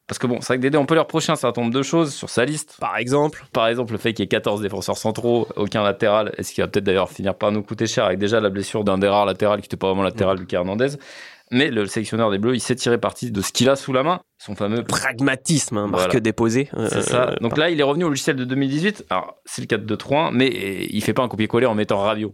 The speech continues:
Speaker 1: à la place de Matuidi, sachant que de toute façon, il a plus de milieu de terrain, donc c'est quand même compliqué d'en mettre un sur le côté. Il s'adapte parce qu'il a le Mbappé de deux mille vingt-deux, qui est évidemment pas le Mbappé de deux mille dix-huit, qui restait collé à la ligne droite
Speaker 2: Mm.
Speaker 1: et que t'envoyais en profondeur et roulé jeunesse.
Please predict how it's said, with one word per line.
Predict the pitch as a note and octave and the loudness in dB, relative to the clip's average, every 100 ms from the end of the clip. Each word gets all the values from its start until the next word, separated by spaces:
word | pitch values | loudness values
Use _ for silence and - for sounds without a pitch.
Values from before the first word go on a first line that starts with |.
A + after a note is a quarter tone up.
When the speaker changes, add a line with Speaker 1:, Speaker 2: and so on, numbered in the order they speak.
| _ | _
Speaker 1:
à | |
la | |
place | F2 F#2 | -4 -2
de | F#2 | -2
Matuidi, | E2+ A#2 | -4 -6
sachant | A2 G2+ | -2 0
que | G2 | 2
de | |
toute | G#2 | 2
façon, | G#2 | 2
il | A2 | 2
a | E2+ | 2
plus | - B2 | -2 0
de | |
milieu | A#2 A2 | 4 4
de | |
terrain, | - A#2 G#2+ | 2 0 0
donc | F#2+ | -4
c'est | - | -4
quand | G#2 | -4
même | G2 | -2
compliqué | C#3+ B2+ C3 C#3 C3 - | -6 -4 -2 0 0 0
d'en | A2 | -2
mettre | G#2+ A2+ | -2 -2
un | C3 | -4
sur | A#2+ | -2
le | A2 | -4
côté. | - A#2+ E3+ - - - - _ | -2 0 0 -2 -18 -20 -20 _
Il | - | -2
s'adapte | - E3 E3+ D#3+ | 0 2 2 0
parce | A#2 | -4
qu'il | - | 0
a | B2+ | 0
le | C3 | 2
Mbappé | B2+ B2 B2 | 2 0 0
de | B2 | 0
deux | A#2 | 0
mille | A2+ | 2
vingt-deux, | A2+ A#2+ | 0 0
qui | A#2+ | -2
est | F2+ A#2 | -2 0
évidemment | A2 A#2 A#2 | 2 2 2
pas | - | 0
le | A#2+ A2 | 2 4
Mbappé | G#2 G#2+ | 2 0
de | A2+ | 0
deux | G#2 | -2
mille | G2+ | -2
dix-huit, | G#2 A#2 | -4 -4
qui | G#2 | -2
restait | G2+ A2 B2 | 0 0 -2
collé | - C#3 C#3 | 2 4 4
à | |
la | B2 | 4
ligne | A#2 A#2 | 0 0
droite | A2+ A#2+ B2 - - | 0 2 0 -4 -8
Speaker 2:
Mm. | G2+ | -8
Speaker 1:
et | |
que | F#2 | -4
t'envoyais | G2 G#2+ G#2+ A2 | -2 2 2 2
en | |
profondeur | G#2 G2+ - G#2+ G#2 F2+ | 0 -6 -4 2 4 2
et | F2 E2+ E2+ | 0 -4 -6
roulé | E2+ G2 | -2 0
jeunesse. | G2 A2 D#3 E3+ | 2 2 2 -2